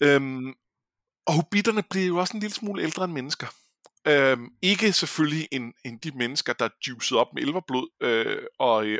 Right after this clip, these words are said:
og kan blive rigtig gamle, men, men sådan almindelige mennesker, så er de lige, hvad ved jeg, tredive procent, øh,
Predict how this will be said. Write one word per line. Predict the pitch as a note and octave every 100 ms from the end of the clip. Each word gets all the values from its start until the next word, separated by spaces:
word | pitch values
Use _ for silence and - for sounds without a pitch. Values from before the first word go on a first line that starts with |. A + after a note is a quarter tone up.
| -
og |
kan | A2
blive | G2+ G#2+
rigtig | C3+ -
gamle, | - C#3+ E3 - - - - -
men, | D#3+ E3 D#3+ -
men | D#3+
sådan | - F#3+ D#3
almindelige | D3+ G#3 G3 F#3
mennesker, | C3+ C3 - A#2+ - - -
så | -
er | F#3+
de | F3+
lige, | E3+ F#3 G3+ G#3+ F#3+ D3+ B2 A#2 _ _ -
hvad | D#3+
ved | C#3
jeg, | B2+ C3+
tredive | - C#3 E3+ -
procent, | - D3 - - -
øh, | C3 A#2 A2